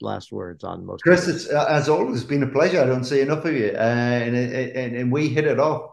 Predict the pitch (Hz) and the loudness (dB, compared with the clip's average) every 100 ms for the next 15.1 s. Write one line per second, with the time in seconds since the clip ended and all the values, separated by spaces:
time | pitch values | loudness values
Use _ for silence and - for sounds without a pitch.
0 | - 113 117 117 120 139 131 139 127 117 | -12 -2 -2 -2 -4 -2 0 0 0 0
1 | 127 120 117 113 - 107 120 135 _ - | 0 0 -2 -4 -2 -4 -4 -12 _ -20
2 | - - _ 127 131 131 127 131 127 139 | -20 -20 _ -2 0 0 0 -2 2 0
3 | 123 - 143 127 135 156 113 85 - _ | 0 -4 -2 2 0 0 -4 -8 -16 _
4 | _ _ - 113 123 123 120 120 117 117 | _ _ -8 0 4 4 4 2 2 2
5 | 120 120 120 120 120 120 120 120 - 117 | 2 2 2 0 0 0 -2 -2 -4 -4
6 | 127 - 123 - - - _ _ _ - | -4 -4 -6 -6 -14 -16 _ _ _ -8
7 | 131 - 127 139 147 147 - - - _ | -6 -6 -2 0 0 -2 -8 -14 -20 _
8 | _ - 120 131 123 127 123 120 123 117 | _ -6 -2 -2 -2 -4 -4 -4 -4 -2
9 | 120 113 113 110 113 - 120 110 110 107 | -4 -6 -6 -8 -8 -6 -6 -4 -4 -6
10 | 104 104 - 107 101 98 90 90 - - | -10 -12 -6 -6 -4 -4 -4 -8 -18 -18
11 | - 104 101 110 104 104 - 127 123 123 | -12 -12 -8 -6 -6 -8 -4 -2 -2 -4
12 | _ - _ _ _ - - 131 - 139 | _ -20 _ _ _ -16 -4 -4 -2 -2
13 | 156 202 175 165 135 127 117 - 127 131 | 0 0 0 2 2 2 0 -2 -6 -6
14 | - 143 147 180 - 123 117 - 120 117 | -2 -4 -4 -8 -10 -6 -4 0 2 2
15 | 117 | -2